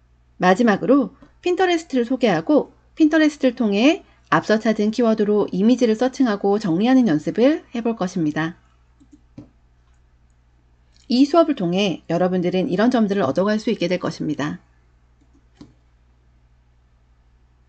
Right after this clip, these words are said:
에이아이 시대와 에이아이 기술에 대한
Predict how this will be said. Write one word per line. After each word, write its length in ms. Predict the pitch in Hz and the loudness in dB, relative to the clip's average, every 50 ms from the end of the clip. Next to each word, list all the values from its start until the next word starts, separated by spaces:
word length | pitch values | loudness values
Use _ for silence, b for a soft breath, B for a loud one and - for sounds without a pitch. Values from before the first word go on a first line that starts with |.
| _ _ _ _ _ _ _ _ _ - | _ _ _ _ _ _ _ _ _ 0
에이아이 420 | 185 196 226 262 302 320 330 330 | 2 4 6 8 8 8 8 6
시대와 640 | 320 - - 233 226 226 220 208 208 220 233 247 - - | 4 2 2 2 4 4 4 4 4 2 2 2 2 2
에이아이 240 | 202 220 233 254 269 | 2 4 4 4 4
기술에 320 | 254 262 220 - 190 180 | 2 0 -2 0 -2 0
대한 440 | 180 147 151 160 190 254 330 370 | 0 0 0 0 2 0 0 0